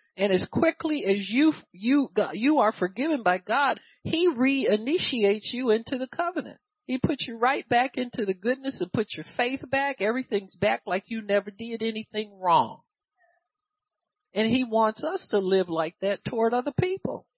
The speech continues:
treating them like they never did anything wrong. It's a good thing, folks. You're not taking nothing off. I get tired of taking stuff. Gee, grow up and get saved.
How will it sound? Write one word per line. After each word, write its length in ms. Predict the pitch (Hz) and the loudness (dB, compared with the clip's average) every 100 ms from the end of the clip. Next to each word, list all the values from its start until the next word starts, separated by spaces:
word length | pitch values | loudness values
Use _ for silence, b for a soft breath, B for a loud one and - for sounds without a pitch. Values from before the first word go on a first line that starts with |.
| _ _ - | _ _ -6
treating 420 | - 294 302 294 | 0 2 0 -2
them 220 | 330 381 | -4 -4
like 240 | 311 160 - | -2 -2 0
they 160 | 156 | -2
never 280 | 151 147 139 | 0 0 0
did 260 | 127 127 120 | -2 -2 -2
anything 480 | 113 110 127 113 104 | -6 -10 -10 -10 -10
wrong. 320 | 95 92 - _ _ _ _ - | -12 -12 -16 _ _ _ _ -6
It's 200 | 330 311 | -4 -4
a 80 | 262 | -4
good 220 | 302 392 - | -4 -6 -2
thing, 260 | 147 120 107 - | -2 -2 -4 -6
folks. 500 | 117 127 _ - _ _ _ _ _ _ _ _ | -4 -6 _ -20 _ _ _ _ _ _ _ _
You're 220 | 247 381 | -6 -2
not 220 | 302 277 | -2 -2
taking 540 | - - 175 180 185 147 | -2 0 0 0 -4 -2
nothing 400 | 151 170 175 143 | -2 -2 -2 -4
off. 220 | 143 - | -6 -6
I 180 | 190 147 | -10 -8
get 160 | 175 233 - | -6 -6 -8
tired 340 | 131 147 196 - | -10 -6 -6 -6
of 120 | - | -4
taking 360 | 190 165 143 131 | -4 -4 -10 -18
stuff. 420 | 123 - 107 - - - | -16 -12 -12 -12 -18 -16
Gee, 420 | - 339 302 - _ _ _ _ _ _ _ _ _ | -6 -2 -2 -4 _ _ _ _ _ _ _ _ _
grow 360 | 165 415 349 | -4 0 2
up 340 | 165 233 117 - - _ _ _ - | 2 2 0 -6 -10 _ _ _ -6
and 200 | 202 190 | -6 -2
get 200 | 294 415 - | -4 -6 -4
saved. 520 | 180 226 415 185 160 | -2 -2 -2 -6 -14